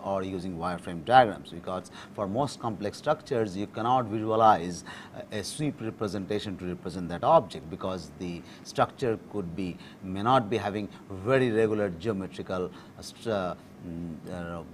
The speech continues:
surfaces on it, uh, or you cannot model by simple primitive instances using the simple primitives of, uh, sphere, cone and all that. There could be fine undulations and corrugations on the surface. So, you need imaging technologies often to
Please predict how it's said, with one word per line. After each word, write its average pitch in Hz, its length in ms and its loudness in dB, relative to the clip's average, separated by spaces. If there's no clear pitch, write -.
surfaces 120 640 4
on 95 160 -2
it, 95 320 -8
uh, 87 180 -10
or 92 100 -8
you 98 80 -6
cannot 117 320 0
model 101 240 0
by 92 160 -2
simple 110 440 -4
primitive 95 440 -6
instances 92 600 -6
using 92 300 -4
the 92 120 -6
simple 143 400 2
primitives 98 540 -2
of, 90 160 -2
uh, 87 140 -2
sphere, 101 440 -4
cone 92 360 -6
and 98 80 -6
all 98 160 0
that. 95 160 -2
There 101 100 0
could 101 220 -4
be 101 80 -4
fine 127 280 2
undulations 107 680 0
and 92 260 -8
corrugations 107 600 0
on 95 140 -2
the 90 100 -4
surface. 139 580 2
So, 98 360 -2
you 104 80 -8
need 104 200 -2
imaging 98 360 -2
technologies 110 640 2
often 101 400 2
to 95 200 -4